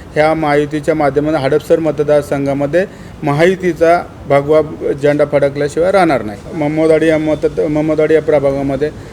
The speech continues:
प्रामुख्याने तुम्ही बघितलं असेल की दोन वर्षामध्ये जवळजवळ दोनशे कोटी रुपयाचा विकास निधी आणून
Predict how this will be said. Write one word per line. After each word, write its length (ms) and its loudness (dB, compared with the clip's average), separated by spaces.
प्रामुख्याने 540 0
तुम्ही 200 0
बघितलं 400 2
असेल 280 0
की 140 -4
दोन 320 0
वर्षामध्ये 680 0
जवळजवळ 440 4
दोनशे 320 0
कोटी 360 -2
रुपयाचा 400 2
विकास 460 0
निधी 220 2
आणून 240 0